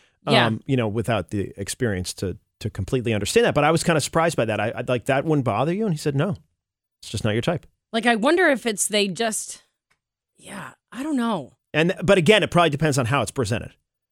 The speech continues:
Speaker 1: Yep.
Speaker 2: You know what I mean?
Speaker 1: Yes.
Speaker 2: Um,
Speaker 1: Like, I don't know. If someone said, "No, I'm not gonna date him because he's black."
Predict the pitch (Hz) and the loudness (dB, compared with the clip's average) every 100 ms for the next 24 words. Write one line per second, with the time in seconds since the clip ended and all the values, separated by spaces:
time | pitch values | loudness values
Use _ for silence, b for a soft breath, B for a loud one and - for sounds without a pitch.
0 | _ 165 160 - _ - 147 135 120 117 | _ -6 -6 -6 _ 2 4 4 2 0
1 | 120 147 226 - - - _ _ _ _ | -2 -2 -2 -4 -8 -14 _ _ _ _
2 | _ _ 131 135 135 135 131 131 123 311 | _ _ -2 2 2 4 4 2 2 2
3 | 330 240 202 - 208 - 311 294 277 254 | 2 2 -2 -6 -6 0 2 2 2 2
4 | 208 190 - 202 220 202 190 175 180 160 | 2 0 -4 0 2 4 2 0 -2 -6
5 | 175 160 165 131 147 131 123 131 131 104 | -6 -6 -8 -10 -10 -14 -16 -12 -10 -10
6 | - | -16